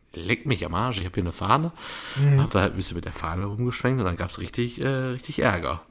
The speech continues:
Speaker 1: Und, äh, da gab's halt wirklich so ein bisschen, äh,
Speaker 2: Na, siehst du
Speaker 1: ja,
Speaker 2: mal.
Speaker 1: Anfeindung unter der Kurve. Dann haben die damals schon gesagt, „Das lassen wir.“ Aber als wir dann irgendwie zwei Jahre später im Halbfinale der Champions League gegen Manchester United, äh, gespielt haben, hat dann auch keiner mehr was gesagt.
Speaker 2: <laughs>
Speaker 1: Äh,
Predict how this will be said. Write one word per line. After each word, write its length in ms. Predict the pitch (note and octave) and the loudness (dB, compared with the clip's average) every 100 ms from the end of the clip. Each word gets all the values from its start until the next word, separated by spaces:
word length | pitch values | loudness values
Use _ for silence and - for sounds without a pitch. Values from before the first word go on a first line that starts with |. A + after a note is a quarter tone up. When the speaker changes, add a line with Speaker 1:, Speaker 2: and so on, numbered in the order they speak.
| - | -8
Speaker 1:
Und, 400 | F2+ E2+ E2 - | -4 -4 -6 -4
äh, 240 | F2 F2 - | -2 -2 -6
da 100 | F2 | -6
gab's 220 | F2 - | -6 -4
halt 160 | A2+ - | -4 -4
wirklich 220 | - - | -6 -4
so 80 | C3 | -4
ein 80 | |
bisschen, 480 | C3 - D#3 D#3 D#3 | -2 -2 -2 0 0
äh, 280 | - D3 D3+ - - - - - B2+ | 0 -2 -2 -6 -16 -16 -16 -6 0
Speaker 2:
Na, 120 | B2 | 2
siehst 100 | B2+ | 4
du 40 | |
Speaker 1:
ja, 120 | F#2+ | 4
Speaker 2:
mal. 240 | G2 A2 A#2 | 2 -4 0
Speaker 1:
Anfeindung 600 | A2+ C#3+ - G2+ F#2+ G2 | 2 2 4 4 6 2
unter 220 | G#2 G#2 | 2 0
der 100 | F2 | 0
Kurve. 400 | F2 - A2 B2+ | -2 -6 -4 0
Dann 80 | C3+ | 2
haben 120 | A2 | 2
die 60 | G2 | 0
damals 320 | F#2+ G2 A2+ | 0 0 -2
schon 180 | - C3 | -2 -2
gesagt, 280 | C3 C3+ - | -2 -4 -6
„Das 80 | - - | -8 -6
lassen 300 | - B2 G#2+ | 0 0 0
wir.“ 220 | E2+ D#2+ - - - - - - - | -2 -4 -8 -14 -16 -18 -20 -20 -10
Aber 180 | - E2 | -2 2
als 200 | D2 - | 2 2
wir 60 | F2+ | 0
dann 200 | F2 F2+ | 2 0
irgendwie 460 | F2+ E2+ F2 E2+ | -2 -2 -2 -2
zwei 220 | - F2 E2 | -2 -2 0
Jahre 200 | E2 F2 | 0 -2
später 440 | - F2+ - G2 | -2 -2 0 0
im 160 | E2 F2 | 0 -4
Halbfinale 540 | F2 - F#2 F2+ F#2 | -4 -2 -2 0 0
der 60 | F2 | 0
Champions 340 | G2+ G2+ F#2+ | 0 0 0
League 140 | F#2+ F2+ | -2 0
gegen 120 | F#2 | 0
Manchester 380 | F#2 - F#2 F2 | 0 -2 -2 -2
United, 560 | F2 F2 F2+ C3+ - | -2 -4 0 0 0
äh, 340 | C3+ C3+ C3+ - - - | 0 2 0 -2 -8 -6
gespielt 420 | B2 - A#2+ A#2+ | -6 -4 -4 -2
haben, 140 | B2 | -2
hat 60 | B2 | 0
dann 140 | A#2 | -2
auch 80 | - | 0
keiner 220 | G2+ E2 | 0 2
mehr 100 | E2+ | 0
was 160 | - - | -4 -4
gesagt. 340 | F2+ - - - - - - | -2 0 4 4 4 4 4
Speaker 2:
<laughs> 320 | - - - | 2 -6 -4
Speaker 1:
Äh, 240 | G#2+ F#2+ | -2 0